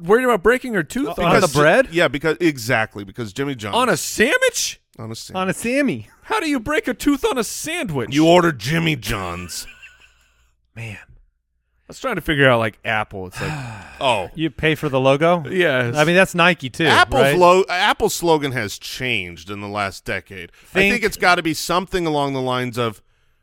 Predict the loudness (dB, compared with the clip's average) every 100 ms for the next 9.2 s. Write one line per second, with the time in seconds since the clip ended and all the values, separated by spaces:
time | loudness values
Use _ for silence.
0 | _ _ -4 -2 -2 -4 -4 -4 -4 -4
1 | -6 -4 -4 -2 -6 -6 -6 -6 -6 -10
2 | -14 -20 _ _ _ -12 -12 -2 0 0
3 | -2 0 0 0 2 2 0 -2 -2 -2
4 | -4 -6 -6 -6 -2 0 2 0 -2 -4
5 | -4 -4 -4 -2 0 2 4 6 4 2
6 | 2 2 0 2 2 0 -2 _ _ -6
7 | -6 -4 -6 -4 -2 -2 -4 -4 -4 -2
8 | -2 0 0 0 0 -2 -2 -2 0 0
9 | -2 -10